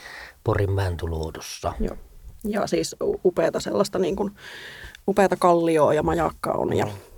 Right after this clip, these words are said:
Speaker 2: muuta. Ja se, se on
Speaker 1: Ja se
Speaker 2: nimenomaan
Speaker 1: on kyllä semmonen, että mä oon käynyt siellä silloin nuorena, kun vielä kävin
Speaker 2: Mm.
Speaker 1: treffeillä.
Speaker 2: <laughs>
Speaker 1: Niin tota,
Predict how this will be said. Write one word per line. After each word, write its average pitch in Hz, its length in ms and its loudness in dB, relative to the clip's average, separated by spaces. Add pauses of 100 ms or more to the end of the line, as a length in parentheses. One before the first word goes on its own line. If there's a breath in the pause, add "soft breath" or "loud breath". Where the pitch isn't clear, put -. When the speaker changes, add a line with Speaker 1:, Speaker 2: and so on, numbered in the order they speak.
(240 loud breath)
Speaker 2:
muuta. 165 240 -2
Ja 160 100 2
se, - 220 -4
se 175 180 2
on 160 180 2 (1080 loud breath)
Speaker 1:
Ja 190 60 6
se 185 60 6
Speaker 2:
nimenomaan 190 240 8
Speaker 1:
on 226 60 4
kyllä 220 220 4
semmonen, 185 380 6
että 175 120 -2
mä 185 200 6
oon 151 200 4
käynyt 143 360 4
siellä 110 420 2 (800)
silloin 113 320 2
nuorena, 98 340 2
kun 92 120 -2
vielä 92 200 0
kävin - 220 2
Speaker 2:
Mm. - 60 -4
Speaker 1:
treffeillä. - 640 -6
Speaker 2:
<laughs> - 560 0
Speaker 1:
Niin 85 180 -2
tota, 80 320 -4